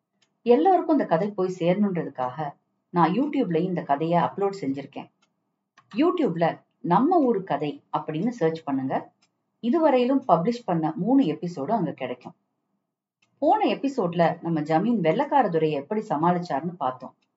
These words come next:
எபிசோட் முடிவுல ஜனகத்தோட நினைப்புல அவளுக்கு மாளிகை கட்ட வேண்டிய ஏற்பாடுகளை ஆரம்பிக்க சொன்னார்ன்றதையும் பார்த்தோம்.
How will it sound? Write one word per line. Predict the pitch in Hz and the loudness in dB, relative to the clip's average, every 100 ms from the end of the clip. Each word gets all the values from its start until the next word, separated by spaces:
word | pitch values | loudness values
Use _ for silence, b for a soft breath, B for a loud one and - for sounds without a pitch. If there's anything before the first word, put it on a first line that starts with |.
| _ _ _ _ _ - | _ _ _ _ _ -10
எபிசோட் | 165 294 294 190 156 | -6 -4 0 0 0
முடிவுல | 170 190 165 147 - _ _ _ - 147 | 0 0 0 -2 -4 _ _ _ -10 0
ஜனகத்தோட | 196 269 339 285 190 156 | 2 2 0 0 0 0
நினைப்புல | 147 170 - 156 131 - _ - | -2 -4 -4 -4 -4 -6 _ -2
அவளுக்கு | 175 185 180 | 0 0 -2
மாளிகை | 170 196 311 311 240 | 4 4 4 0 -2
கட்ட | 170 160 | -4 -4
வேண்டிய | 151 143 143 | -4 -6 -2
ஏற்பாடுகளை | 139 170 - 226 190 170 139 | 0 0 4 2 2 -2 0
ஆரம்பிக்க | 139 175 220 175 | 0 0 0 -4
சொன்னார்ன்றதையும் | 170 147 147 135 139 139 208 262 | -6 -6 -4 -2 -4 -6 -8 -4
பார்த்தோம். | 135 - 110 | -4 -6 -12